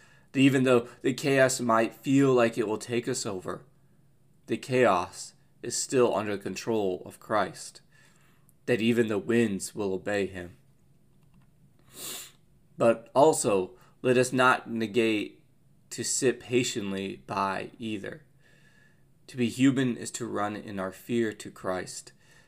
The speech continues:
because it seems that it is in only in Christ alone who can calm our chaos. I do not read Jesus scolding the disciples. Instead, I read Jesus reminding the disciples, "Don't you know by now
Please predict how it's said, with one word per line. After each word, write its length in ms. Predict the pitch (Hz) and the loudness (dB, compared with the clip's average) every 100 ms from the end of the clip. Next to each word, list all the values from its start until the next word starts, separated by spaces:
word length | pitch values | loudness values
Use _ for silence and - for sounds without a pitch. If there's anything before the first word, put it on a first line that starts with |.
| - | -8
because 280 | 123 123 117 | -2 0 0
it 100 | 110 | -2
seems 300 | - 127 120 | 0 -2 0
that 140 | 113 | -2
it 100 | 101 | -2
is 180 | 107 101 | -6 -6
in 140 | 104 | -8
only 400 | 104 113 123 120 | -6 -4 -2 -4
in 140 | 113 104 | -4 -8
Christ 360 | - 110 110 | -6 -6 -6
alone 500 | 101 101 101 98 101 - _ - _ _ - | -8 -6 -4 -4 -8 -16 _ -20 _ _ -6
who 100 | 120 | -4
can 160 | 110 | -4
calm 440 | 95 113 101 92 - | -6 -6 -4 -4 -4
our 140 | 95 | -8
chaos. 760 | - 107 98 92 - - - _ _ _ _ _ _ _ _ - | -8 -4 -2 -4 -10 -18 -18 _ _ _ _ _ _ _ _ -8
I 40 | 120 | -2
do 140 | 123 | 2
not 220 | 135 131 | 4 4
read 180 | 135 123 | 2 2
Jesus 400 | 113 123 113 113 | 2 0 0 -4
scolding 560 | - - 120 113 110 101 | -4 2 2 2 -2 -6
the 80 | |
disciples. 720 | 101 - 92 95 98 95 - - _ _ _ _ _ _ 123 | -8 -4 -4 -6 -10 -12 -16 -20 _ _ _ _ _ _ -4
Instead, 360 | 120 139 120 | -2 2 4
I 100 | 113 | 4
read 340 | 113 117 120 101 | 2 2 -2 -2
Jesus 560 | 110 107 113 101 - - | -6 -4 -4 -6 -10 -10
reminding 680 | 107 101 123 147 104 85 - _ _ | -8 -4 -4 -4 -6 -10 -18 _ _
the 100 | 95 | -12
disciples, 760 | 95 92 - - - - - - _ _ _ _ _ - | -10 -10 -10 -12 -16 -20 -20 -20 _ _ _ _ _ -4
"Don't 260 | 127 123 147 | -4 -2 -4
you 80 | |
know 260 | 135 120 123 | -2 0 0
by 200 | 113 110 | -2 -4
now 460 | 95 98 95 87 | -4 -4 -6 -8